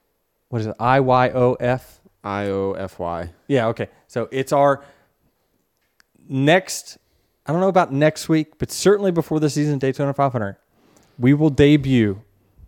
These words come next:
Speaker 1: the new rallying cry. <laughs> And I, I need, I need the people behind me on this. I'm gonna wear the shirt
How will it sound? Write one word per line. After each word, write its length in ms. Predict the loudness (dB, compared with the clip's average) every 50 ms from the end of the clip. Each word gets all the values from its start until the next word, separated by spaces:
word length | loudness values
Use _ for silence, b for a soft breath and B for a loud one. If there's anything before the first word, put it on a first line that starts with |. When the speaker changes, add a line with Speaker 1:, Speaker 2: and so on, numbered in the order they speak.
| -20 -20 _ _ _ _ _ _ _ -4
Speaker 1:
the 180 | 2 2 4
new 520 | 6 6 6 6 8 8 8 6 4 2 -2
rallying 500 | -2 -2 0 0 0 -2 -2 -4 -4 -8
cry. 340 | -10 -6 -6 -6 -6 -6 -6 2
<laughs> 60 | B B B B B B B B B B B B B B B B B B B B _ _ _ _ _ _ -6 -2
And 160 | 0 2 4
I, 180 | 2 2 0 0
I 200 | 0 2 4 4
need, 340 | 6 6 6 6 4 2 2
I 220 | 2 2 4 4
need 380 | 4 6 8 8 8 6 6 4
the 60 | -2 0
people 280 | 2 0 2 2 2
behind 440 | 0 0 0 2 4 4 4 4 4
me 100 | 2 2
on 140 | 2 0 -2
this. 320 | -4 -6 -10 -14 -20 -20 _ _ -8
I'm 160 | -6 -4 0 0
gonna 160 | 0 0 0
wear 420 | 2 4 4 6 6 6 4 4
the 140 | 2 0 -2
shirt 480 | -2 -4 -4 -2 0 0 0 0 -4